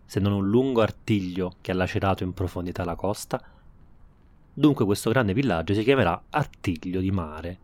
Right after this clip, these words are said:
in norvegese Sjoklond. Generiamo subito un paio di descrittori per definire meglio il carattere di questo insediamento. Dunque,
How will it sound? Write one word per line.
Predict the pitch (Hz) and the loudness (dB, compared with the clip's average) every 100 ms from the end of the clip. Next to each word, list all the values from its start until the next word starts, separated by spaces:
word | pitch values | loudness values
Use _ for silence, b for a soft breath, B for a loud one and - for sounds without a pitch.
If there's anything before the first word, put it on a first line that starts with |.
| - - - - - | -20 -20 -20 -16 -6
in | 110 92 | -4 -4
norvegese | 90 104 170 165 - 110 120 139 147 - 160 156 - - - | -6 -6 -8 -8 -8 -4 0 -2 -2 -4 -2 -2 -6 -18 -20
Sjoklond. | - 131 95 - 95 92 95 101 - - - - - - - - - - - - _ - | 2 4 4 0 -2 0 -2 -4 -10 -20 -20 -20 -20 -20 -20 -20 -20 -20 -20 -20 _ -18
Generiamo | 110 113 110 120 127 | 0 2 4 4 4
subito | 113 123 104 107 | 2 2 2 2
un | 98 95 92 | 2 0 0
paio | 120 120 | 2 4
di | 104 | 4
descrittori | 98 - 101 95 - 107 98 98 95 - | 0 0 -2 -2 2 2 4 0 -2 -4
per | 95 | -2
definire | 92 98 101 101 98 | 0 0 0 0 2
meglio | 98 95 92 | 2 0 -2
il | - | -2
carattere | 98 95 - - 92 87 85 85 b b - | -2 -2 -4 -8 -8 -6 -8 -12 b b -16
di | - 90 | -8 -4
questo | 92 - 92 | -4 -2 -2
insediamento. | 90 101 139 92 85 95 - 143 - | 0 2 2 2 -2 -6 -4 -4 -4
Dunque, | - 95 85 82 - 98 | -2 -2 -4 -10 -2 -2